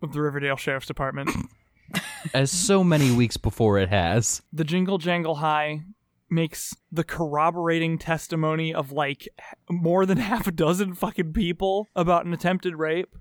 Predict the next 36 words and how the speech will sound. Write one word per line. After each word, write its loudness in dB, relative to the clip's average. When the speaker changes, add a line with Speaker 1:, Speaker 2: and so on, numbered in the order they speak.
Speaker 1:
inadmissible? 0
What? -2
Speaker 2:
Yeah. 0
Speaker 1:
They 2
all 2
agree 0
on 4
what 4
happened, 0
and 4
if 2
you -6
were 2
to -4
say, 0
I 2
don't 0
know, -2
like, -4
just -10
to -4
pull -4
a -8
random -6
example, -4
test -2
Cheryl 0
for 4
Rohypnol. 2
Speaker 2:
Right. 2
Speaker 1:
She -4
would -4
test -12
positive. 4
Speaker 2:
Um, 0
hey, 2